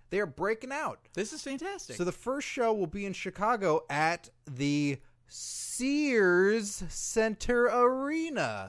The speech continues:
Speaker 2: In Chicago, I believe, right?
Speaker 1: Yeah, I already
Speaker 2: Detroit.
Speaker 1: said that part.
Speaker 2: Or,
Speaker 1: Chicago.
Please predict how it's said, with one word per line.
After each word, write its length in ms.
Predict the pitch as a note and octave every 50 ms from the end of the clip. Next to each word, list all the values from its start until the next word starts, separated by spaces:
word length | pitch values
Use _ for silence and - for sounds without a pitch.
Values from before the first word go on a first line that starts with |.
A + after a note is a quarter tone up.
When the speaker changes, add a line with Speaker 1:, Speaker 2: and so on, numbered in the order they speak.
| - -
Speaker 2:
In 500 | F3+ F3+ F3+ F3+ F3+ F3+ F3+ F3+ F3+ F3+
Chicago, 680 | - - - G#3+ F#3+ - - A3 C4 D4+ B3 F#3 C3
I 80 | A#2+ A#2
believe, 300 | G#2+ G#2+ G2+ G2+ G2 G2+
right? 160 | B2+ D#3+ G3 -
Speaker 1:
Yeah, 120 | - - -
I 20 |
already 80 | C3 A2+ A#2+
Speaker 2:
Detroit. 120 | C3+ C#3+
Speaker 1:
said 100 | A#2 E3 -
that 120 | G#2+ -
part. 120 | - - B2+
Speaker 2:
Or, 140 | B2 A2+ - _ _
Speaker 1:
Chicago. 400 | - A#2 B2 B2 G#2 G2+ - -